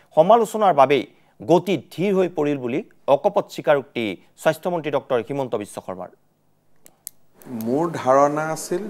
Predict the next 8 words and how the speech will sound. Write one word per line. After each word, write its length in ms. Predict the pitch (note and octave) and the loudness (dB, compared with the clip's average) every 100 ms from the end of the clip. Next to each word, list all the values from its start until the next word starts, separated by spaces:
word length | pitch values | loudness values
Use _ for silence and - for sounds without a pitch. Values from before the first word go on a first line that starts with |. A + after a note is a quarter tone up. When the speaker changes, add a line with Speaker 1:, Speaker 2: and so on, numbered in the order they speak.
| C#3 | -6
Speaker 2:
যে 100 | D3 E3+ A#2+ | -4 -4 -2
মে' 260 | B2 D3 D3+ | 0 0 0
মাহত 320 | C#3 C#3+ D#3+ D3 | 0 0 -2 -2
আমি 160 | C3+ F#3+ C#4 - | -4 -6 -4 6
পাঁচশ 360 | B2+ B2 - - C#3+ | 6 6 0 0 2
ৰোগীত 380 | C3 A2+ A#2 A#2+ - - - - | 2 -2 -6 -6 -8 -20 -20 -14
সামৰণি 520 | - A#2+ A#2+ A2+ A2 G#2 | -6 -2 0 -2 -2 -6
মাৰিম। 240 | G#2 G2+ | -6 -8